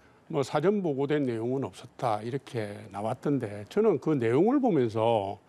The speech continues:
이게 사전 보고된 내용이 아니면 사후에는 보고가 됐다는 말인지 아닌지도 모르겠고요.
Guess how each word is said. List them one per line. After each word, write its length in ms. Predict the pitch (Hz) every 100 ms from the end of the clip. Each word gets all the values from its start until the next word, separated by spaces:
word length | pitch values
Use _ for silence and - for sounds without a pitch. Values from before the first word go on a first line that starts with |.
| - - - - - - - 262
이게 140 | 214
사전 480 | - 165 202 277 269
보고된 440 | 175 165 170 185
내용이 280 | 139 131 160
아니면 240 | 139 131
사후에는 540 | 120 165 170 233 175 123
보고가 400 | 120 117 127 139
됐다는 440 | 180 190 147 127
말인지 380 | 117 117 123 123
아닌지도 420 | 110 123 156 147
모르겠고요. 920 | 120 107 117 170 - 113 117 113 104